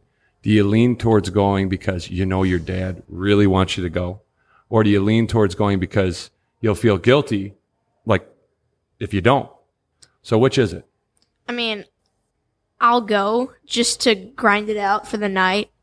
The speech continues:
Speaker 2: and to make myself feel a little bit better about myself. You know, long day at school, you know, you wanna take your mind off of it.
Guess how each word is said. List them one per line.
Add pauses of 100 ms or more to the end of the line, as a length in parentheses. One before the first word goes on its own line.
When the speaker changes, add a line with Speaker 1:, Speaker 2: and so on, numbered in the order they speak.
(100)
Speaker 2:
and
to
make
myself
feel
a
little
bit
better
about
myself.
You
know, (300)
long
day
at
school, (680)
you
know,
you
wanna (300)
take
your
mind
off
of
it.